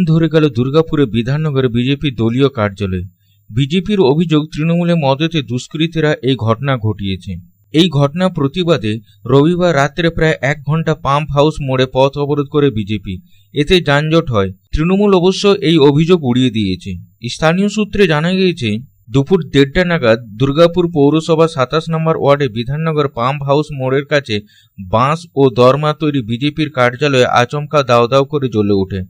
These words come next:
খবর পেয়ে ঘটনাস্থলে একটি ইঞ্জিন যায়। আসে নিউ টাউনশিপ থানার পুলিশ। বিজেপি কর্মীরা পুলিশের কাছে ক্ষোভ প্রকাশ করেন। দমকল সূত্রে আগুন লাগার কোনো নিশ্চিত কারণ জানা যায়নি।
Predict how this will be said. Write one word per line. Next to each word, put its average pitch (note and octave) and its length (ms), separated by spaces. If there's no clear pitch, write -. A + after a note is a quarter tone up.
খবর D#3 340
পেয়ে E3+ 400
ঘটনাস্থলে D3+ 800
একটি - 320
ইঞ্জিন D3+ 320
যায়। F#2+ 220
আসে C#3+ 320
নিউ F3 260
টাউনশিপ F3+ 460
থানার E3 240
পুলিশ। G#2+ 320
বিজেপি D#3 440
কর্মীরা F3+ 500
পুলিশের F3 500
কাছে F3 260
ক্ষোভ E3 340
প্রকাশ E3 340
করেন। G#2 260
দমকল E3 440
সূত্রে F#3 460
আগুন C3+ 320
লাগার D3 320
কোনো C#3+ 280
নিশ্চিত C#3+ 460
কারণ C#3 280
জানা A#2+ 280
যায়নি। F#2+ 320